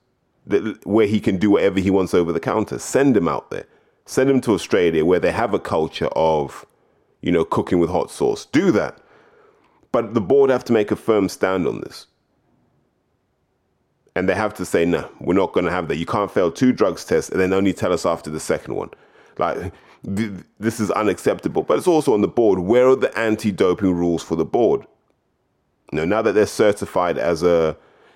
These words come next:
ucad approved organization, where are the rules? Where are the rules that say if you fail a test, this is what happens? You know, we recognize vada. That's what the board just need to say now. "We recognize vada."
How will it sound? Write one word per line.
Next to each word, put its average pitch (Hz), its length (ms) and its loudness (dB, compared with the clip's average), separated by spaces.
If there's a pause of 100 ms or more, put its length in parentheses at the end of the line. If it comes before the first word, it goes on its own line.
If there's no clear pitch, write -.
(120)
ucad 90 540 -2
approved 90 640 0
organization, 92 800 0
where 139 180 2
are 135 40 4
the 127 120 2
rules? 127 460 -2 (480)
Where - 140 0
are 123 80 -2
the 131 100 2
rules 123 240 4
that 98 160 0
say 107 200 2
if 101 100 -2
you 101 80 -4
fail 104 240 0
a 101 40 -2
test, - 360 -4
this - 160 -8
is 78 60 -6
what 80 140 0
happens? 80 380 -6 (320)
You 78 100 -10
know, 85 100 0
we 104 180 2
recognize 90 600 0
vada. 73 400 -4
That's 98 180 -2
what 120 100 0
the 131 60 2
board 113 280 0
just - 160 -10
need 92 140 0
to 76 80 -12
say 101 240 0
now. 62 320 -6
"We 92 140 0
recognize 82 520 0
vada." 80 380 -4